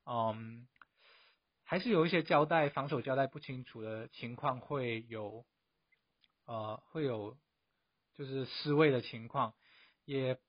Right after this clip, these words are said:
不难看到本土球员第二梯队宝岛梦想家本土球员身材跟，身材条件跟经验都，呃，不太足够，也是因为这样子被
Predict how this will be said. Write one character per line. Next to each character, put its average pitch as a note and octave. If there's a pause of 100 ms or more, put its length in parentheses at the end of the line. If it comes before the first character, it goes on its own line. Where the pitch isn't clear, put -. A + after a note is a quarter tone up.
不 A#3+
难 D3
看 E3
到 C#3+ (420)
本 E3
土 F3
球 B2+
员 A#2+
第 E3+
二 D3+
梯 D3
队 C3+
宝 C#3
岛 B2+
梦 C#3
想 C3
家 A#2
本 B2
土 B2
球 A#2
员 A#2+
身 E3
材 D3
跟， C3 (280)
身 F#3+
材 E3+
条 C3
件 D3
跟 C3+
经 C#3
验 C#3
都， C#3 (840)
呃， A2+ (220)
不 C#3+
太 D#3+
足 A#2+
够， A2+ (600)
也 C3
是 F3+
因 G3
为 G3
这 G3+
样 F3+
子 A#2+ (180)
被 D3